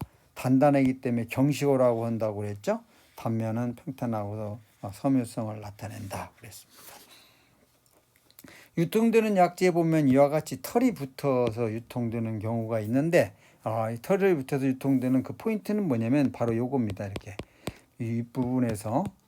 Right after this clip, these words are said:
팽대된 부분에서, 아, 뿌리의 윗부분에서 줄기 아랫부분이죠. 엽초가 이렇게 붙어있는 모습을, 어, 정품으로, 어, 보기 때문에, 그래서 이게 붙어서 유통되는 걸 볼 수가 있습니다.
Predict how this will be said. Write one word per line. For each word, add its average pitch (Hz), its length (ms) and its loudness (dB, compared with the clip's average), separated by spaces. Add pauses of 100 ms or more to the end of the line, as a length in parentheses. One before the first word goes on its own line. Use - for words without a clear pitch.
(320)
팽대된 170 560 2
부분에서, 110 760 0 (500)
아, 107 400 -6
뿌리의 196 460 6
윗부분에서 131 640 0
줄기 165 340 2
아랫부분이죠. 110 880 -2
엽초가 139 480 0
이렇게 107 160 -6
붙어있는 113 640 -4
모습을, 107 960 -4 (380)
어, 104 380 -4 (340)
정품으로, 135 840 2 (480)
어, 101 380 -8 (100)
보기 139 280 2
때문에, 117 560 2 (160)
그래서 113 300 -6
이게 107 240 -4
붙어서 127 420 -8
유통되는 113 640 -6
걸 101 180 -8
볼 107 160 -10
수가 104 320 -10
있습니다. 101 580 -12